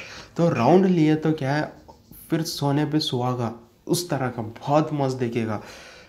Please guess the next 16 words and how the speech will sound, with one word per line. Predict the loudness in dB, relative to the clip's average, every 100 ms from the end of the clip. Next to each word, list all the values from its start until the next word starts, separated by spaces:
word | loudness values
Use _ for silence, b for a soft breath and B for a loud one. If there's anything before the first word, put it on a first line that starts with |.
| B
ये | -2
बालकनी | 2 2 0 0 0 0 -2
यहाँ | -4 -4
पर | -4 -2
round | 0 2 2 0
लिया | 0 0
गया | -2
है | -4
उसके | -4 -2
लिए। | -2 -2 -6 B B B B B B -14 -4
और, | -2 0 0 0 2 0 -2 -6 -8
अ, |
इधर | -4 0 0
क्या | 0 0
है, | 2
आप | 2 0 -2